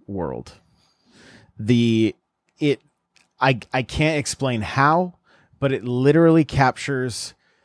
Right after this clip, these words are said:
the magic of when we move from Mario three to Mario World, right?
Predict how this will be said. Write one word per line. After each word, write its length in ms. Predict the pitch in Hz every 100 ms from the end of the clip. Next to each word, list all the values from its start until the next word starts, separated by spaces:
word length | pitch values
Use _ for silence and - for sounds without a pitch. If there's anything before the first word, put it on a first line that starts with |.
| _ _
the 160 | 120 127
magic 640 | 120 120 131 156 165 165 - - -
of 180 | 135 113
when 160 | 123 120
we 100 | 151
move 360 | 147 147 143
from 180 | 131 120
Mario 400 | 110 120 135 143
three 300 | 123 123 131
to 60 | 120
Mario 360 | 113 110 107 101
World, 520 | 95 90 64 69 - _ _ _ _ _
right? 260 | 110 107 -